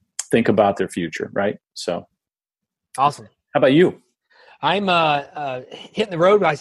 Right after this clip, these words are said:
Speaker 2: my, my fall tour starts, uh, starts this week. I'm getting in a plane on Friday, or on, I'm sorry, on Wednesday to he-, head over to Washington, D C, uh, spend the day with my brother that day, drinking some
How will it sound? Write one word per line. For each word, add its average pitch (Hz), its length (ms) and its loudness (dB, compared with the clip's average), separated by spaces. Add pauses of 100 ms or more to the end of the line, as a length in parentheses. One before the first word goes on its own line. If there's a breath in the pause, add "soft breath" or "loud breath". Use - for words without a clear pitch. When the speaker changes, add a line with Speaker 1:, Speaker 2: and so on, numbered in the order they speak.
Speaker 2:
my, 151 180 0
my 143 200 -4
fall 170 280 0
tour 180 360 2
starts, 160 480 -2
uh, 139 360 -2 (460 loud breath)
starts 156 280 0
this 156 180 -6
week. 160 260 2
I'm 131 400 -2
getting 156 200 0
in 143 120 -4
a 127 60 -8
plane 151 380 0
on 131 180 -6
Friday, 156 560 0
or 139 100 -2
on, 139 140 -4
I'm 135 160 -10
sorry, 147 220 0
on 123 80 -8
Wednesday 143 600 0 (140)
to 135 120 -8
he-, 110 80 -14 (200)
head 170 140 0
over 160 100 2
to 147 60 0
Washington, 156 440 0
D 156 140 -2
C, 165 420 -2 (320 soft breath)
uh, 123 320 -6 (460)
spend 170 220 -2
the 156 40 0
day 156 140 6
with 151 80 4
my 143 100 2
brother 151 300 2
that 151 200 2
day, 147 440 0
drinking 139 220 -10
some 135 160 -12